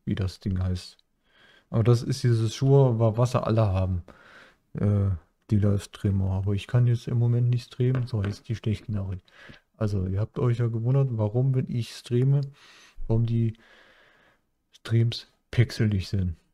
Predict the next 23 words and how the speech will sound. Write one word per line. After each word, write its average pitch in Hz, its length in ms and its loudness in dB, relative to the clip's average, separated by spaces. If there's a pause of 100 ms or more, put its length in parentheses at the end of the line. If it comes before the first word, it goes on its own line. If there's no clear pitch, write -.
(1200)
Das 110 220 0
liegt - 280 -2
nicht 151 240 -2
daran, 131 540 4
wegen 131 200 4
dem 123 160 0
P 113 120 2
C 127 260 0
hier, 160 200 2
der 123 220 -2
ist - 160 -8
ganz 95 240 -4
gut, 165 300 -2 (420)
weil 98 160 -2
ich 92 100 -2
hab 107 140 -2
mir 110 60 -2
schon 98 200 -4
Vorwürfe 110 600 0
gemacht, 107 460 0 (680)
hab 104 220 0
ich 104 100 2
jetzt - 600 -4